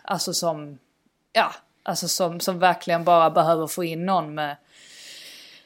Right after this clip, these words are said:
som kanske förhoppningsvis då kan stabilisera lite genom en pra-, pragmatisk filosofi, för att Mourinhos sätt att tänka fotboll, det är så utdaterat nu att, ja, jag tror att detta var sista gången vi i alla fall såg honom på, på ett av de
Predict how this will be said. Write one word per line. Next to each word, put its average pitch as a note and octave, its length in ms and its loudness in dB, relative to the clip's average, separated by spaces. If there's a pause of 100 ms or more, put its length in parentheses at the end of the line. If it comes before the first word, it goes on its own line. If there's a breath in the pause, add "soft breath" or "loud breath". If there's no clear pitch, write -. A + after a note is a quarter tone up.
(120 loud breath)
som - 240 2
kanske A#3 380 4
förhoppningsvis G#3 520 4
då F#3 400 8
kan F3+ 260 0
stabilisera F3 680 4
lite F3+ 300 2
genom E3 240 -2
en E3 160 -4
pra-, F3 280 -6
pragmatisk F3+ 800 2
filosofi, E3 640 -4
för - 120 -6
att - 300 -8 (440)
Mourinhos F#3 560 2
sätt - 400 0
att E3+ 120 -2
tänka F3+ 320 -4
fotboll, G3+ 480 -4
det F#3 60 0
är F#3 60 0
så F#3 140 -2
utdaterat E3+ 720 -4
nu D#3+ 240 0
att, - 260 -8 (680)
ja, D#3+ 60 -2
jag G#3+ 160 2
tror G#3+ 160 4
att F#3+ 100 2
detta F#3+ 200 -2
var F3 120 2
sista F3 320 -4
gången E3+ 320 0
vi E3 100 -4
i D#3+ 60 -2
alla D#3 160 -2
fall D#3+ 180 -10
såg D3+ 280 -6
honom D3+ 200 -6
på, D#3+ 320 -10
på F3 120 -10
ett E3 260 -6
av D#3 60 -2
de D#3 240 -8